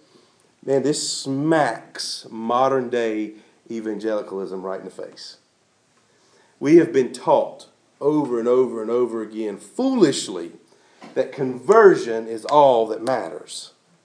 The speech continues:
Get your card, right? Jesus says, "It's not about being a convert." I preached about this the other week. It's not about being a convert. It's about being a disciple.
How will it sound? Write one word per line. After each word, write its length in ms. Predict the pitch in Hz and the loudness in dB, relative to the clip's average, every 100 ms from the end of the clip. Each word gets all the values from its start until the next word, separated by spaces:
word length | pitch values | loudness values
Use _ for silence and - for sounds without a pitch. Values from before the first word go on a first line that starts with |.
| _ _ _ _ _ _ | _ _ _ _ _ _
Get 160 | 160 160 | -6 -4
your 100 | - | 4
card, 420 | 165 123 95 90 | 6 6 2 -4
right? 320 | 113 127 - - _ _ _ _ _ _ _ - | -6 -4 -6 -14 _ _ _ _ _ _ _ -20
Jesus 340 | 113 139 127 107 | -14 -12 -12 -10
says, 220 | 127 113 | -8 -6
"It's 140 | 165 | -8
not 280 | 151 180 190 | -10 -8 -6
about 340 | 170 170 160 - | -4 -4 -4 -2
being 160 | 165 | -2
a 60 | 127 | -2
convert." 720 | - 185 185 135 104 - - _ _ | -4 0 0 0 -6 -8 -14 _ _
I 40 | 131 | -8
preached 260 | 165 143 | -4 -4
about 160 | 156 147 | -2 -2
this 160 | 147 151 | -4 -2
the 80 | |
other 100 | 156 | -2
week. 380 | 147 160 - - _ _ _ _ _ | -2 -4 -6 -16 _ _ _ _ _
It's 120 | - | -8
not 160 | 196 220 | -2 2
about 200 | 220 175 | 2 4
being 160 | 214 | 4
a 40 | 175 | 4
convert. 680 | - 208 147 113 92 - - _ _ _ _ | 4 2 4 0 -6 -14 -20 _ _ _ _
It's 120 | - | -14
about 220 | 139 135 | -12 -10
being 200 | 147 131 | -8 -8
a 60 | 110 | -10
disciple. 720 | 92 - - 139 117 - - | -10 -12 -10 -12 -14 -18 -20